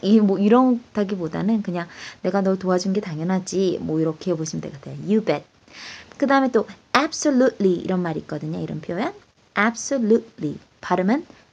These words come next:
absolute 하고 살짝 띄고 리 하시는 거예요. 여기서 조심하시는 게 loosely 이렇게 발음하지 마시-, 마시고요. 트 발음하지 말고 루 하고 띄고 루 해보세요. 루.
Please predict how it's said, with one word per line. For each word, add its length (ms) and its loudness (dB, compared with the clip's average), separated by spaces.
absolute 1120 -2
하고 380 -4
살짝 380 -8
띄고 240 -2
리 340 2
하시는 260 -4
거예요. 160 -6
여기서 220 4
조심하시는 480 -2
게 60 -2
loosely 680 0
이렇게 320 -4
발음하지 420 -6
마시-, 340 -10
마시고요. 540 -2
트 300 0
발음하지 420 -6
말고 320 0
루 160 4
하고 280 -4
띄고 240 -4
루 120 2
해보세요. 280 -2
루. 160 0